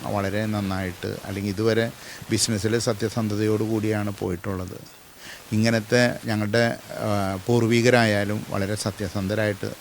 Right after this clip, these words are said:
മാന്യമായിട്ട് ജീവിച്ചു പോന്നിട്ടുള്ളൊരു ഇതാണ്. ഞങ്ങളുടെ ഈ കുടുംബത്തിൽ ഇങ്ങനത്തെ ഒരാൾ ഉണ്ടായിപ്പോയി എന്നുള്ളത് അതിന് വിഷമമുണ്ട്.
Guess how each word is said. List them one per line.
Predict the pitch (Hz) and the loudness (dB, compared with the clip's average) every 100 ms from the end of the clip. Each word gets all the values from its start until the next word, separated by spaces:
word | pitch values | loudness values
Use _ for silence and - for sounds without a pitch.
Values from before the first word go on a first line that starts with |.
| - | -6
മാന്യമായിട്ട് | 98 95 101 110 104 95 | -4 -2 -2 -2 -4 -4
ജീവിച്ചു | 98 95 92 90 104 104 | -6 -4 -4 -6 -8 -6
പോന്നിട്ടുള്ളൊരു | 92 90 92 92 87 - - - - | -6 -6 -8 -8 -8 -10 -14 -18 -16
ഇതാണ്. | - 50 - - - - - - - | -12 -12 -14 -18 -20 -20 -20 -16 -12
ഞങ്ങളുടെ | 67 71 | -8 -8
ഈ | 80 - | -8 -6
കുടുംബത്തിൽ | 85 80 76 90 | -6 -4 -4 -4
ഇങ്ങനത്തെ | 101 95 92 101 | -2 -2 -2 -2
ഒരാൾ | 104 98 107 - - | 0 0 -2 -6 -6
ഉണ്ടായിപ്പോയി | 104 95 95 - 107 110 | -4 -2 -2 -2 -2 -2
എന്നുള്ളത് | 107 107 107 101 107 - | -4 -4 -4 -6 -8 -8
അതിന് | 107 | -6
വിഷമമുണ്ട്. | 107 90 - 110 123 110 | -4 -4 -4 -2 0 -2